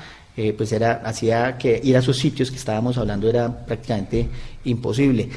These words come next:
Desde el punto de vista normativo, la normatividad nuestra migratoria,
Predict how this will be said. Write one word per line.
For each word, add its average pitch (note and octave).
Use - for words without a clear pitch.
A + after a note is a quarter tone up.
Desde C3
el B2
punto C3+
de D#3+
vista C3
normativo, C3
la A2+
normatividad G#2+
nuestra C#3
migratoria, C3